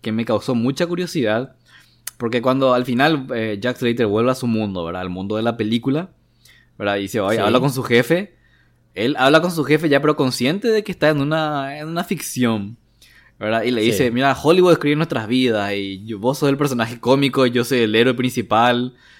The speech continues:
Speaker 1: y las cosas van a ser diferentes ahora", ¿verdad? Y vos escuchás el diálogo mientras el personaje de Danny se va, pero se escucha un poquito de fondo.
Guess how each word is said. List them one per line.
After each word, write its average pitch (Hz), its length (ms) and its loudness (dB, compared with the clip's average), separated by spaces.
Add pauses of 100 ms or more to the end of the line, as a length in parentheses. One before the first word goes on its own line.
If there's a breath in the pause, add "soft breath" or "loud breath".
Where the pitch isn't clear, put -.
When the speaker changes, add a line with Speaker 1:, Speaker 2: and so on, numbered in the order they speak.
(140 soft breath)
Speaker 1:
y 110 280 -6
las 98 100 -6
cosas 123 240 -2
van 123 100 2
a 123 60 0
ser 120 100 -2
diferentes 117 420 0
ahora", 104 320 2
¿verdad? 107 280 -10 (420 soft breath)
Y 113 60 -6
vos 110 140 0
escuchás 156 300 2
el 190 80 0
diálogo 165 460 4
mientras 170 680 0
el 143 100 -4
personaje 143 460 -2
de 147 100 2
Danny 131 260 2
se 143 140 0
va, 104 260 0
pero 117 120 -8
se - 40 -10
escucha 120 200 -4
un - 40 -2
poquito 143 180 0
de 139 60 0
fondo. 113 400 -4